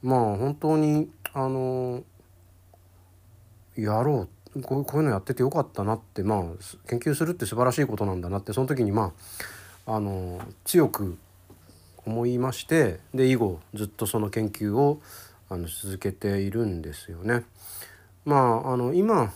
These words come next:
この時代に、あの、高山貯牛という人が、あの、いたら、どんな風なことを思ったのかっていうことで、あの、二千十年ぐらいから色々、あの、研究、自分のも含めて、あの、出てきて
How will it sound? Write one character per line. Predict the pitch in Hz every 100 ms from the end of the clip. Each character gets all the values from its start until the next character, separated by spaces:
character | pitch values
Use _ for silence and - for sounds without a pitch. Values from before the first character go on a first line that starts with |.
| -
こ | 135
の | 143 147 143 131
時 | 139 147
代 | 151 147
に、 | 143 143 - -
あ | 135
の、 | 127 127
高 | 127 123
山 | 135 139
貯 | 139 147
牛 | 139 117 104
と | 104
い | 98
う |
人 | - 110
が、 | 98 92 82 - _ - - - _ -
あ | 101 92
の、 | 87
い | 90
た | - 107
ら、 | 87 101 _ _ _ _ _ _ 147
ど | 110 127
ん |
な | 139 113 - - - -
風 | 113
な | 98
こ | -
と | 98
を | 104
思 | 104
っ | 117
た | -
の | 101 95
か | 127
っ | 131
て | - -
い | 107
う |
こ | 101
と | 95 92
で、 | 92 85 - - - - -
あ | 113
の、 | 107 98 95
二 | 107 123
千 | 120 190 202 143 110 - 139
十 | 117 120 151
年 | 170 175
ぐ | 190
ら | 160
い |
か | 120 107
ら | 95
色 | 95 107
々、 | 113 110 120 - -
あ | 107
の、 | 104
研 | 98 113
究、 | 104 120 131
自 | 107
分 | 113
の | 143
も | 156
含 | 92 - 147
め | 98
て、 | 98 87 - - - - - -
あ | 101
の、 | 92
出 | 90 127
て | 117
き | -
て | - 90 76